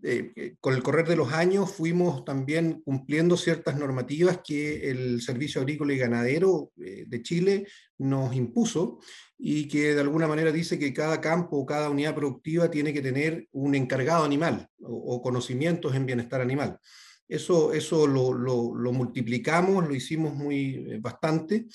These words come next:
pero teníamos que ir a un seg-, una segunda etapa, que es finalmente, eh, no solo hablar de bienestar, sino que demostrar que eso ocurre en los campos y que de alguna forma, eh, eh, los productores se comprometen con, con esto y, y, y toda la, toda la cadena, finalmente.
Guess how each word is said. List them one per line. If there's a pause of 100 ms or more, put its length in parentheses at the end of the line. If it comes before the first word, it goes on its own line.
(280)
pero
teníamos
que
ir
a
un
seg-,
una
segunda
etapa,
que
es
finalmente, (320)
eh,
no
solo
hablar
de
bienestar,
sino
que
demostrar
que
eso
ocurre
en
los
campos
y
que
de
alguna
forma, (300)
eh,
eh,
los
productores
se
comprometen
con,
con
esto
y,
y,
y
toda
la,
toda
la
cadena,
finalmente.